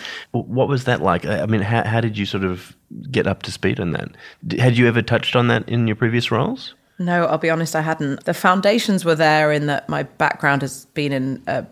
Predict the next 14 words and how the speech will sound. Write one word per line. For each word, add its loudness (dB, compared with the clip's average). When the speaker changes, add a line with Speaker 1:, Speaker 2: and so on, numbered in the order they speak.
Speaker 2:
strategy -4
consulting -4
Speaker 1:
Hmm. -2
Speaker 2:
in -4
financial -4
services. -2
And, -2
you 0
know, 2
I 4
felt 2
confident -2
I -2
could -6